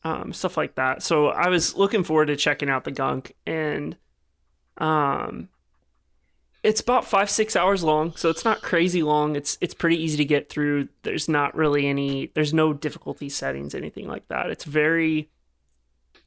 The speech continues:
very story driven, um, and, and not difficult from a puzzle perspective. It's just, it's a fun time. I wouldn't call, I'm not gonna call it an amazing game, but the, the gameplay loop,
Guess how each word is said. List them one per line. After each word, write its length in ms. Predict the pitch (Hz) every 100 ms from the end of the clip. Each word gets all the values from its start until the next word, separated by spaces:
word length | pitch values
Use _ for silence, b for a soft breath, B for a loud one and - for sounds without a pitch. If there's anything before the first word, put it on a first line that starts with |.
| _
very 200 | 175 190
story 440 | 185 - 156 147 147
driven, 640 | 143 147 143 147 139 143 _ _ _ -
um, 460 | 147 143 139 139 -
and, 200 | 175 - -
and 140 | 180
not 240 | 175 160 160
difficult 500 | 143 147 - 135 -
from 160 | 143
a 60 | 135
puzzle 460 | - 139 135 127
perspective. 720 | 131 - 147 - - - - 202
It's 200 | - -
just, 360 | 151 - - _ _ _ _ _ _ _
it's 160 | 139 180
a 80 | 175
fun 440 | - 170 151 147
time. 380 | 143 143 - - -
I 100 | 165
wouldn't 260 | 185 175
call, 140 | 196 170
I'm 160 | 165
not 120 | 165 165
gonna 140 | 156
call 220 | - 156
it 60 | 147
an 100 | 139
amazing 380 | 131 131 127 131
game, 400 | 160 180 170 160 - _ _ _ -
but 200 | 147 147 151
the, 500 | 147 143 139 135 - _ -
the 160 | 160
gameplay 520 | 143 170 175 180 175 156
loop, 380 | 151 151 143